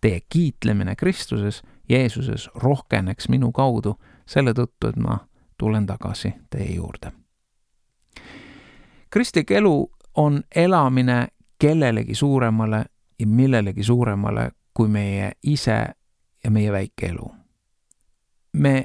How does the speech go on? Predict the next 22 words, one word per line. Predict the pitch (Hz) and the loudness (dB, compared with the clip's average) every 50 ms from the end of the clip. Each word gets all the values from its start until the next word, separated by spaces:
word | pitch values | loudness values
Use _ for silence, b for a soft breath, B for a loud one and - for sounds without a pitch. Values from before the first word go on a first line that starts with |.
| - - | -2 -2
elu | 170 202 226 220 175 147 | 0 2 2 2 2 2
ei | 143 151 | 2 0
ole | 160 151 143 135 127 - _ - | 2 2 0 0 -2 -4 _ 0
vähetähtis, | 139 131 117 98 92 92 101 98 - - - - - - - | 0 2 2 0 0 -2 -4 -6 -6 -10 -10 -10 -10 -6 0
see, | - 127 127 - - | 0 2 0 2 0
see | 131 127 | 0 0
ei | 131 | 0
ole | 131 127 | 0 -2
kuidagi | 127 120 120 117 117 | -2 -2 -2 0 2
mõttetu, | 113 123 135 127 - _ - 151 - - 117 | 4 4 4 2 2 _ -12 -10 -4 -4 -2
vastupidi, | 127 131 - - 151 156 165 147 117 98 - B B B B B | -2 -2 -2 -4 -4 -2 -2 -2 -2 -4 -6 B B B B B
aga | 113 117 | 0 2
sellele | 113 123 120 117 113 113 | 2 2 2 2 2 2
annab | 110 127 160 180 180 143 107 - - _ - | 2 2 2 2 0 -2 -4 -6 -8 _ 2
tõeliselt | 143 156 165 156 131 113 107 101 107 - | 2 2 2 0 0 0 -2 -2 -4 -6
suure | - - 139 139 135 123 120 113 107 | -4 -2 -2 0 0 -2 -2 -2 2
mõtte | 107 131 175 185 - - - - - - - - 104 107 113 117 - - - - - - - - - _ - - - | 2 2 2 0 -2 -10 -20 -20 -20 -20 -6 -4 -4 -2 -2 -6 -10 -14 -20 -20 -20 -20 -20 -20 -20 _ -8 0 2
elamine | 127 131 120 104 104 110 110 107 110 | 4 4 4 2 0 -2 -2 0 0
millelegi | 113 113 113 110 101 101 101 113 - - - | 0 0 0 0 -2 -4 -6 -6 -4 -4 -2
ja | 113 110 | -2 -2
kellelegi | 104 113 110 107 107 110 113 117 107 | 0 0 0 0 -2 -2 -4 -4 -2
suuremale. | - 117 113 - - - 107 110 - - - | -2 -2 -2 -2 -4 -8 -10 -10 -12 -14 -18